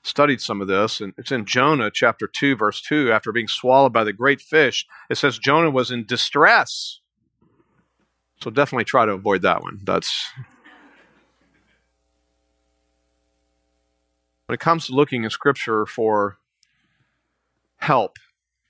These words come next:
for me, any passage of Scripture can do that, but especially the Psalms. They're, the Psalms are especially full of honest accounts of difficulty and trial and suffering, and yet of also victory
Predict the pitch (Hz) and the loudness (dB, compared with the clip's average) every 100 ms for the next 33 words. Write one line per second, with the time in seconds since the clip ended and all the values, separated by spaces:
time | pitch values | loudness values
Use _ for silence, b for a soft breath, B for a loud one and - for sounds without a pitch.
0 | _ _ _ _ _ _ _ 117 110 123 | _ _ _ _ _ _ _ -10 0 2
1 | 143 143 127 - _ - - 143 156 135 | 4 2 -2 -10 _ -20 -4 2 2 2
2 | - 113 110 101 104 - 117 - 110 98 | 2 0 0 -12 -14 -8 -8 -6 -10 -10
3 | 107 101 120 117 101 98 98 104 104 - | -10 -8 -6 0 2 2 0 -8 -8 -2
4 | 185 - 143 110 - - 120 104 87 95 | -2 0 -4 -4 -10 -6 -4 -4 -6 -6
5 | 120 107 B B 110 - 170 175 196 185 | -4 -4 B B -6 0 4 6 6 4
6 | 143 123 - 180 185 - 151 - 151 151 | -2 -2 -2 0 0 -4 -6 -6 -2 2
7 | 160 160 - B B B - 120 120 151 | 2 0 -4 B B B 2 2 2 4
8 | 165 180 180 175 - - - 160 165 170 | 6 6 2 -2 -6 -10 -2 2 4 2
9 | 165 - 117 107 165 170 156 165 170 180 | 0 -6 -8 -6 -6 -6 -4 0 0 0
10 | 151 117 - 160 160 156 127 117 165 160 | -6 -8 2 6 6 6 0 -8 -6 -6
11 | 170 165 151 123 147 170 147 143 165 - | -6 -8 -6 -2 2 4 2 0 -2 0
12 | 170 147 123 190 - 156 104 | -2 -2 -2 -2 -2 -6 -6